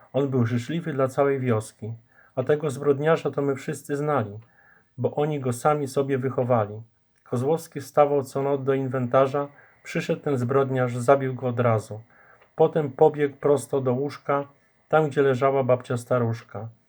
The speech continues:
Po drugiej stronie własna siostra jego, która się zrywa prosto do niego. „Bracie kochany, cóżem ja ci winna? Niceś mi nie winna, ale cię zabiję,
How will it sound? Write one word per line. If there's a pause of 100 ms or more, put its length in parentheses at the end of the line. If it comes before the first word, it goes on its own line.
(220)
Po
drugiej
stronie
własna
siostra
jego, (280)
która
się
zrywa
prosto
do
niego. (420)
„Bracie
kochany, (100)
cóżem
ja
ci
winna? (420)
Niceś
mi
nie
winna, (260)
ale
cię
zabiję,